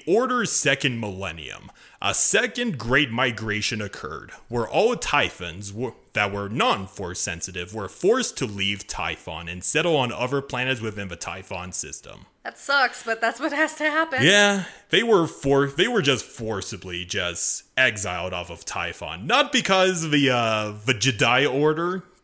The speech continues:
Speaker 1: didn't like them. They legitimately didn't want to see them to come to any harm or anything.
Speaker 2: Yeah.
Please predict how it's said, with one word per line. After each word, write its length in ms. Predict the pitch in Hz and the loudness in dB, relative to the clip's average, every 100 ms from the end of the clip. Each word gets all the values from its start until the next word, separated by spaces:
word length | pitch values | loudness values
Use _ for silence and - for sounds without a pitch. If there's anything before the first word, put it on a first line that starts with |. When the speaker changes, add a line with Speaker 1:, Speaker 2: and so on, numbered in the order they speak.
| _ - | _ -2
Speaker 1:
didn't 320 | 123 101 98 | 0 0 -4
like 300 | 85 113 143 | -4 -4 -4
them. 300 | 185 202 139 | -6 -6 0
They 140 | 143 123 | 2 2
legitimately 840 | 127 110 120 131 117 107 104 101 | 0 2 2 2 0 -2 -4 -4
didn't 340 | 104 113 107 | -2 -2 -4
want 240 | 104 98 95 | -2 -4 -2
to 60 | |
see 220 | - 104 95 | -2 -2 -4
them 160 | 87 90 | -8 -10
to 80 | |
come 240 | 95 98 92 | -10 -10 -10
to 100 | 82 | -10
any 160 | 82 | -10
harm 360 | 80 95 80 82 | -12 -12 -12 -14
or 60 | 82 | -16
anything. 160 | 85 196 | -8 -6
Speaker 2:
Yeah. 220 | 165 | -4